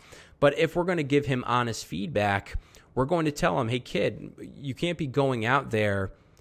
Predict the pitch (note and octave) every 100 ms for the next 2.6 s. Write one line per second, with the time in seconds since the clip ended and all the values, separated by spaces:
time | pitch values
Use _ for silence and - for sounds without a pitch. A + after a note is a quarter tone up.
0 | - - A2+ - B2+ C3+ - C3 D#3+ D3+
1 | D3 C#3 B2+ G#2 - C3+ C#3+ - A#2+ F2+
2 | - D3 A#2 G2+ - -